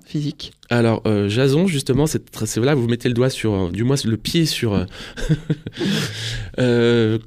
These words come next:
Speaker 2: quand j'ai commencé mes premières collections, je ne suis pas allé chez un beauté cla-, un bottier classique, je suis allé chez un orthopédiste,
Speaker 1: Oui.
Speaker 2: quelqu'un qui, euh,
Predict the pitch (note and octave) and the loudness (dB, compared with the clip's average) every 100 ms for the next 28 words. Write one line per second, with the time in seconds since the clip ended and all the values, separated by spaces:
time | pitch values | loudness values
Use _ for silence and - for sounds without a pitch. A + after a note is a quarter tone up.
0 | - D#3+ E3 D3 D3 E3+ E3 D3+ E3 D3+ | -2 2 4 2 2 2 2 2 2 2
1 | - D3+ D3+ C#3+ C#3 B2+ - D3 D#3+ - | 0 0 0 2 2 2 0 2 2 2
2 | B2+ A#2 - A#2 A2+ D3+ C3+ G#2+ G2+ A#2 | 0 0 -2 -6 -2 0 2 2 0 0
3 | G#2 G2 G2+ G2+ - F#2+ - G2+ G2+ - | 0 0 0 -2 -2 -4 -2 -2 -2 -4
4 | G2+ - G2+ - - G#2+ - G#2+ A2 A#2 | -4 -2 -4 -4 -6 -6 -4 -2 0 0
5 | - G2+ G2 G2 - _ _ _ - A#2+ | -2 0 -2 -4 -8 _ _ _ -4 -4
6 | - C#3+ C3 G2 F#2 - - - - A#2+ | -2 -2 -2 -2 -4 -6 -10 -12 -4 -2
7 | C3+ G2 - A#2+ C3 - A2 G2+ | 0 -2 -2 -2 -2 -4 -2 -2